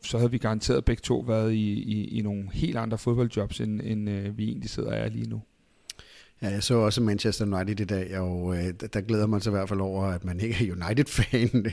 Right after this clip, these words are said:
Speaker 2: <laughs> Øh, det, det så om, de har en lille smule hårdere end, end F C København-fans, men jeg kender selvfølgelig også mange, der både holder med United og F C København, og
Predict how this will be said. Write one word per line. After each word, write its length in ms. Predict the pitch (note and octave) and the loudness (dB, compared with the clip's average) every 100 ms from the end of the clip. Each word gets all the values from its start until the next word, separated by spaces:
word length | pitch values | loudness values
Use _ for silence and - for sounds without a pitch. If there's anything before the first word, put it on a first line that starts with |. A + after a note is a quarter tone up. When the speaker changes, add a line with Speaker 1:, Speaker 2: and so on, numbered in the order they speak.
| - | -6
Speaker 2:
<laughs> 260 | - - | -12 -4
Øh, 260 | B2 A2 G2 | 2 4 4
det, 160 | G#2+ G2 | 0 -2
det 100 | G#2 | 2
så 120 | G#2+ | 2
om, 160 | G2+ | 2
de 80 | G2 | 2
har 80 | G2+ | 0
en 100 | G2+ | 2
lille 140 | A2 | 0
smule 240 | A#2 A2+ G#2+ | 2 0 2
hårdere 260 | F#2+ G2 | 2 0
end, 160 | G2+ F2+ | 0 -2
end 160 | G2 F#2+ | -4 -6
F 100 | F2+ | -4
C 20 | |
København-fans, 640 | G2 F2+ F#2 F#2 G2 - | -4 -4 -4 -4 -6 -2
men 100 | G2 | -2
jeg 100 | F#2 | -2
kender 180 | - G2 | -2 -4
selvfølgelig 280 | F#2+ G#2 F#2 | -4 -4 -2
også 160 | F#2 | -2
mange, 200 | F#2+ F2 | -4 -6
der 60 | F#2 | -8
både 260 | F2 F2+ G2 | -6 -4 -2
holder 300 | F2+ E2 E2+ | -4 -4 -6
med 280 | E2+ G2+ | -6 -4
United 500 | F#2 E2+ E2 D#2 E2+ | -6 -6 -6 -6 -6
og 120 | F2+ E2 | -8 -10
F 20 | |
C 100 | F#2 | -10
København, 340 | F2 E2 C#2+ | -10 -10 -10
og 80 | F#2+ | -12